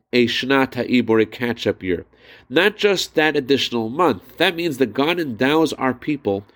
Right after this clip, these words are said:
with this unique ability to reach back to the past two or three years and beyond in every moment of this year and to correct the third of Tishrei of several years back. So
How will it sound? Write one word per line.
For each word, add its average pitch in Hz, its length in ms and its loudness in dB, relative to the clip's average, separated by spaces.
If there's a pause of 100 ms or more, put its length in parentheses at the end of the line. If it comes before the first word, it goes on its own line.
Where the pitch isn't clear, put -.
(320)
with 123 100 2
this 131 200 2
unique 156 300 0
ability 135 460 4
to 123 160 -2
reach 165 380 -2
back 135 460 0
to 113 120 0
the 104 100 0
past 151 600 -4
two 156 180 0
or 139 100 2
three 131 280 0
years 131 260 2
and 120 140 -4
beyond 110 480 -2 (320)
in 131 180 -2
every 180 320 2
moment 160 440 0
of 135 160 2
this 123 240 -2
year 104 260 0 (340)
and 131 200 2
to 135 100 0
correct 147 720 0 (220)
the 123 100 -2
third 160 320 0
of - 180 0 (140)
Tishrei 110 580 0
of 117 160 0 (320)
several 123 460 2
years 110 300 0
back. 120 420 -4 (800)
So 156 400 2